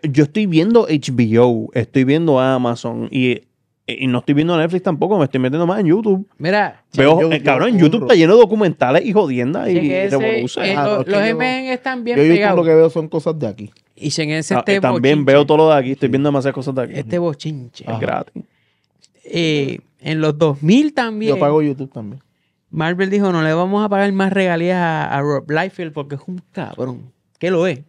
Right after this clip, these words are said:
Speaker 3: Sí, sí, bueno, eso siempre se ha
Speaker 2: Y
Speaker 3: sabido.
Speaker 2: cogieron el libro de Cable y Deadpool y X-Force y le cambiaron los nombres a los libros y ya no por ley no están obligados a la regalía porque no son los libros que él creó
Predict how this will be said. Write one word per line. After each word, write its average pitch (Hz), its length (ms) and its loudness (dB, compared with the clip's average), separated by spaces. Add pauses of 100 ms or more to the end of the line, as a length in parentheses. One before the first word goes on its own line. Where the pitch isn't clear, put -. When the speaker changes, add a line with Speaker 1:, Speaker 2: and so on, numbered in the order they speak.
(240)
Speaker 3:
Sí, - 100 -20
sí, 117 140 -12
bueno, 104 280 -6
eso 131 160 -2
siempre 123 380 -2
se 117 120 -8
ha - 40 -4
Speaker 2:
Y - 40 -2
Speaker 3:
sabido. 147 340 -2
Speaker 2:
cogieron 208 460 -4
el 160 160 -8
libro 165 240 -6
de 196 180 -6
Cable 151 500 -6 (200)
y 143 120 -8
Deadpool 156 640 -6 (280)
y 139 260 -6
X-Force - 640 -10 (460)
y 151 140 -6
le 143 160 -4
cambiaron 131 560 -6
los 180 180 -2
nombres 208 400 -2
a 185 40 0
los 180 140 0
libros 190 520 -2
y 143 140 -6
ya 135 180 -4
no 156 140 -4
por 170 160 -4
ley 185 200 -6
no 175 80 -8
están 156 220 -8
obligados 170 360 -4
a - 40 -4
la 170 180 -4
regalía 170 460 -4
porque 139 180 -8
no 131 100 -8
son 139 80 -6
los 156 100 -4
libros 170 320 -4
que - 100 -10
él - 80 -10
creó 214 400 -8